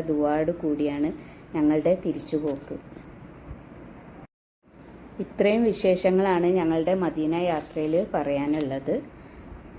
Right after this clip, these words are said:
എൻ്റെ വീഡിയോ നിങ്ങൾക്ക് ഇഷ്ടമായിട്ടുണ്ടെങ്കിൽ ഒരു ലൈക്ക് കൊടുക്കാൻ മറക്കല്ലേ. വീഡിയോ സബ്സ്ക്രൈബ് ചെയ്യാതെ കാണുന്ന കൂട്ടുകാരാരെങ്കിലും ഉണ്ടെങ്കിൽ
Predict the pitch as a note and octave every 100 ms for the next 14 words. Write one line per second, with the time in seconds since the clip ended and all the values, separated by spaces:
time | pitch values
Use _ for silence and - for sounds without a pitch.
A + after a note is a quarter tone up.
0 | - - - _ _ _ _ - - -
1 | F3+ F3 G3+ F#3+ F3 G3 G#3+ G3 F#3 F#3+
2 | G#3 F#3+ - A3 A3 F3+ - E3+ E3 D#3+
3 | F3 - F3 F#3+ G#3+ E3 D3 - A3 F#3
4 | D#3 E3+ F3 E3 D3 - D#3 D3+ E3 B3
5 | - - - - - - B4 B4 F#5 -
6 | _ _ _ - - F3 E3+ F#3 G#3+ G#3
7 | E3+ - F#3+ F#3+ G3 G#3 F#3+ F#3 F#3+ G3
8 | F#3 E3+ F3 G3 F#3+ D#3+ E3 E3+ F3 F#3+
9 | D#3+ D#3+ E3+ G#3+ F3+ D#3 D3+ F#3